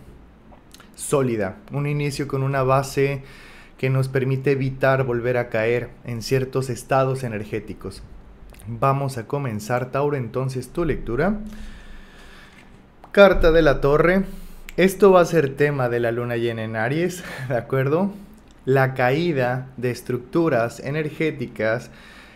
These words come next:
que no nos están ayudando. Esto es a lo que vamos a tener que llegar óptimamente todos los signos. Em, a soltar, ¿sí?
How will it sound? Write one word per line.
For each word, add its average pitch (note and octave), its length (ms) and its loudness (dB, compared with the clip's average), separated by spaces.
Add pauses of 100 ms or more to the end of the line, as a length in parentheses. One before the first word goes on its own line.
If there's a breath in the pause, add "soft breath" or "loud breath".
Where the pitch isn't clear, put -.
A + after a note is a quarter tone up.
(180 loud breath)
que E3+ 260 0
no D3+ 200 0
nos D#3 240 -2
están C#3 260 -4
ayudando. C#3+ 720 0 (280)
Esto G3 340 4
es G#3+ 140 4
a G#3 60 4
lo G3+ 160 4
que E3+ 220 -2
vamos F3+ 440 2
a E3 80 0
tener D#3 320 -2
que D#3+ 160 -2
llegar C3+ 500 4
óptimamente C3+ 1120 -2 (240)
todos A2+ 380 0
los A2 160 -6
signos. G2 480 -6 (840 loud breath)
Em, C3 640 2 (120)
a D3+ 100 -2
soltar, C#3+ 720 2 (340)
¿sí? F#3 340 -2